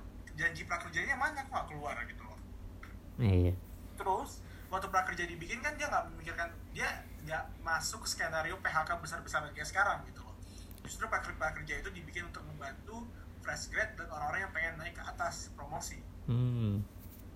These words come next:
Speaker 1: Jadi nggak ada tuh pikiran corona itu di luar skenario, men.
Speaker 2: <laughs>
Speaker 1: Cuma udah kena duluan corona, tapi dia udah berjanji untuk bikin prakerja, mau nggak mau ya harus dikeluarin.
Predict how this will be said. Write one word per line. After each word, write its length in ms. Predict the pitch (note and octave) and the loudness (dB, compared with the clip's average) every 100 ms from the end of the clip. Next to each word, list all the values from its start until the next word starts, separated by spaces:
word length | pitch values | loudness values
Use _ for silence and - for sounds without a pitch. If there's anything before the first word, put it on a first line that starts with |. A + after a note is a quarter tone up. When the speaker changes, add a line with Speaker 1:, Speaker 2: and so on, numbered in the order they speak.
| - - - - | -12 -12 -10 -8
Speaker 1:
Jadi 160 | - - - | -8 -6 -2
nggak 140 | - A3+ | 0 0
ada 120 | - G#3+ A3 | 2 0 0
tuh 80 | A3+ | -2
pikiran 520 | - - - - - - - - | 0 0 -2 -2 -2 -2 -6 -8
corona 560 | - A3 - E3 C#3+ - - - - | -4 0 0 -2 -8 -10 -12 -12 -10
itu 120 | D4 | -8
di 80 | A3+ | -8
luar 160 | D3+ D3+ | -6 -6
skenario, 640 | - D#3+ D3+ - A3 - | -4 -4 -4 -6 -6 -8
men. 220 | - - - - - - | -8 -8 -8 -10 -10 10
Speaker 2:
<laughs> 240 | G#3+ - - - - - - - - | 10 12 8 4 -10 -10 -10 -10 -10
Speaker 1:
Cuma 280 | - - - - - | -4 -4 -4 -8 -8
udah 100 | F#3 | -8
kena 280 | F3+ E3 D#3+ | -4 -2 -2
duluan 240 | D3+ D#3 D#3 | -4 -6 -6
corona, 600 | D3+ C#3 - - G3 - | -8 -10 -10 2 2 2
tapi 280 | D#3+ - A3 - - - | -4 -4 -4 -6 -10 -10
dia 120 | E3+ F#3 | -6 -6
udah 120 | D#3 D3 | -6 -8
berjanji 560 | - - - - - | -8 -6 -6 -6 -10
untuk 200 | - - - | -10 -12 -10
bikin 240 | D3 - - | -10 -8 -6
prakerja, 640 | C3 C3 D3 - A3 D#3+ - | -6 -6 -8 -2 -2 -2 0
mau 240 | G3+ F#3 | 2 2
nggak 220 | F3 D3+ - | 0 -6 -8
mau 160 | F3 | -8
ya 160 | A3+ F3 | -4 -4
harus 160 | D3 - | -4 -8
dikeluarin. 460 | - E3 - A#2+ | -8 -8 -8 -10